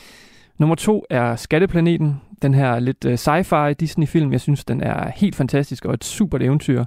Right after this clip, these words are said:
Og den er måske lidt under-, undervurderet, og det er måske de fleste, der ikke, øh, der lige vil,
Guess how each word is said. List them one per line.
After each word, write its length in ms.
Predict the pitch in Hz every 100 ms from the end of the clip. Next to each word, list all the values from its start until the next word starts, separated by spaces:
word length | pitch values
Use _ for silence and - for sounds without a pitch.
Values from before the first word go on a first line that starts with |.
| - - -
Og 60 | -
den 100 | 127
er 60 | 165
måske 220 | 208 -
lidt 140 | 214
under-, 320 | 196 208 208 196 -
undervurderet, 520 | 175 220 175 165 139
og 120 | 127
det 60 | 143
er 40 |
måske 220 | 156 190
de 120 | 180 156
fleste, 380 | 196 180 -
der 80 | 143
ikke, 180 | 151 143
øh, 440 | 123 123 120 - -
der 60 | 135
lige 360 | 151 185 202 180
vil, 180 | 135